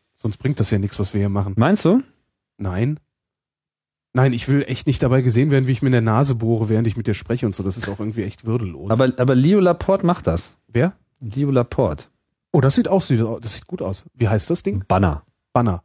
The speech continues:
Speaker 2: Mhm. Das hat halt so diesen typischen L-E-D-Matrix, äh, Stil.
Speaker 1: Das ist
Speaker 2: Leider,
Speaker 1: echt hübsch.
Speaker 2: leider kann man irgendwie die Laufgeschwindigkeit nicht, äh, äh, soft anpassen. Kann man sie überhaupt anpassen? Ich weiß gerade gar nicht. <clears throat> Time,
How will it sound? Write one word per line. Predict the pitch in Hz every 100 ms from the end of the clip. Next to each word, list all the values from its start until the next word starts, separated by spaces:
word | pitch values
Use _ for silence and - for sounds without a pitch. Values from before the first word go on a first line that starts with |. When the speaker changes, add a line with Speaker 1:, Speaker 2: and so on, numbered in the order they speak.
| _
Speaker 2:
Mhm. | 92 85 101 147 151
Das | - -
hat | 107
halt | 98
so | 101
diesen | 95 92 95
typischen | - 117 110
L-E-D-Matrix, | 101 98 95 98 104 98 92 - 95 - -
äh, | 98 87
Stil. | - - 87
Speaker 1:
Das | 87
ist | 101
Speaker 2:
Leider, | 104
Speaker 1:
echt | 135 113
hübsch. | 104
Speaker 2:
leider | 107 127
kann | - 117
man | 113
irgendwie | 107 107 104
die | 104 101
Laufgeschwindigkeit | 98 95 - 123 - 107 104 - 104 95
nicht, | 101 95 - -
äh, | 107 98 95 95 95 - _ _ _ - - _ _ -
äh, | 107 101
soft | 85 107 101 -
anpassen. | 98 107 104 95 98 90 87 95 -
Kann | 101
man |
sie | 101
überhaupt | 95 117
anpassen? | 131 135 135 131 135
Ich | 107 -
weiß | 101
gerade | - 92 90
gar | 90
nicht. | 90 90 - _ _ _ _ _ _
<clears throat> | - 233 -
Time, | 196 185 127 120 120 120 120 120